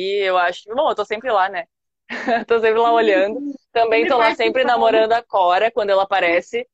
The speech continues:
Speaker 1: Porque eu sigo apaixonada por ela, tá? <laughs> Não é minha, mas eu sigo apaixonada por ela. Queria te agradecer muito. Agradecer também a,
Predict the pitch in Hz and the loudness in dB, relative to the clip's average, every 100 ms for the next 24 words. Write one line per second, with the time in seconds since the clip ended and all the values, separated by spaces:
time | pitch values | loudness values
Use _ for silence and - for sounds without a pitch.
0 | _ _ 285 - - 214 240 240 294 254 | _ _ -20 -12 -2 2 2 0 0 0
1 | 294 269 320 294 240 233 233 190 185 240 | 0 -2 0 0 0 0 0 2 2 0
2 | 208 185 233 - 226 254 233 240 240 233 | 0 0 -2 -2 -4 -2 -2 0 0 -2
3 | 226 233 208 208 208 190 196 196 185 180 | -4 -4 -4 -4 -6 -8 -8 -6 -4 -6
4 | 196 180 170 180 254 - 285 285 - - | -4 -2 0 0 -4 -10 -10 -12 -10 -2
5 | 214 233 214 214 214 226 - 226 233 262 | -2 0 0 0 0 -4 -4 -6 0 2
6 | 302 294 349 - _ - 214 220 220 220 | 0 -2 -6 -6 _ -8 -4 0 0 0
7 | 226 226 220 233 208 208 214 214 - 196 | 0 -2 0 0 2 2 0 -2 0 0
8 | 196 185 185 180 | 2 2 2 2